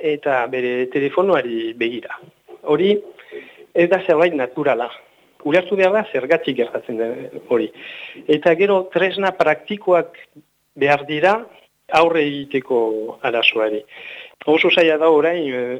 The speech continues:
hitz gutxitan irtenbideak ematea. Garrantzitsuena da mu-, kontziente izatea.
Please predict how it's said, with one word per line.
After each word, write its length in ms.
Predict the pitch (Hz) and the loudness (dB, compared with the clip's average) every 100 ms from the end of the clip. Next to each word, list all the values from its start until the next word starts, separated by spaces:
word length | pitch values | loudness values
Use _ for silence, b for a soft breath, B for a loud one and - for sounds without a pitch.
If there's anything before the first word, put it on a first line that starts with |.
| - | -8
hitz 240 | 143 - | -10 -10
gutxitan 680 | 139 139 - 139 160 156 131 120 117 110 113 - | -12 -10 -8 0 2 2 -2 -6 -12 -14 -12 -2
irtenbideak 800 | 135 147 151 160 165 143 139 139 | 0 2 0 0 0 0 0 -2
ematea. 460 | 123 113 - 117 117 _ B B B B B B B | -6 -6 -6 -8 -8 _ B B B B B B B
Garrantzitsuena 920 | 156 139 147 156 180 208 202 180 180 | -2 2 4 2 -2 -2 2 4 4
da 120 | 196 | 4
mu-, 160 | 208 165 | 2 -2
kontziente 520 | - 165 165 208 208 | 0 0 0 -4 -2
izatea. 460 | 170 139 135 123 117 | -2 -2 -6 -6 -10